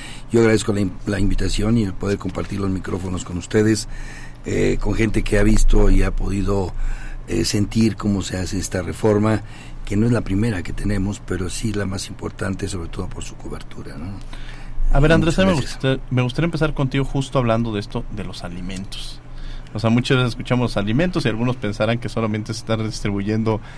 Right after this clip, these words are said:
Speaker 2: al consumo que hacemos, pero los alimentos, el concepto de alimentos es mucho más amplio. ¿Qué es esto de los alimentos?
Speaker 1: Bueno, yo creo que podría decirles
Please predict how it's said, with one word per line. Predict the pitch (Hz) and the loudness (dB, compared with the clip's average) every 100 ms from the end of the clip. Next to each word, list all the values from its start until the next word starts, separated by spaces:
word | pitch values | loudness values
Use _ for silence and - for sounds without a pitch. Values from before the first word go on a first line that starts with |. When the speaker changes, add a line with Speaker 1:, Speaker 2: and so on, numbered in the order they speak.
| - - | -14 -4
Speaker 2:
al | 107 104 | -2 2
consumo | 110 113 135 127 120 | 2 4 4 4 4
que | 113 | 0
hacemos, | 101 120 135 | 2 4 2
pero | - 107 | 0 -2
los | 107 | 0
alimentos, | 107 131 135 135 | 0 0 0 -2
el | 120 | -4
concepto | 104 127 156 160 | -4 -4 -2 -2
de | |
alimentos | 120 120 123 120 | 0 0 -2 -2
es | 120 | -2
mucho | 127 143 - | -2 -2 0
más | 117 117 | -2 0
amplio. | 123 104 107 - | 0 0 -2 -2
¿Qué | |
es | 202 - | 0 2
esto | - 101 | 2 0
de | |
los | 87 95 | 0 0
alimentos? | 98 - | -2 0
Speaker 1:
Bueno, | 120 117 | 2 4
yo | 135 | 6
creo | 185 196 | 4 4
que | 156 127 | 4 4
podría | 107 123 143 151 | 4 4 6 6
decirles | 135 143 147 135 117 - | 4 2 4 4 4 0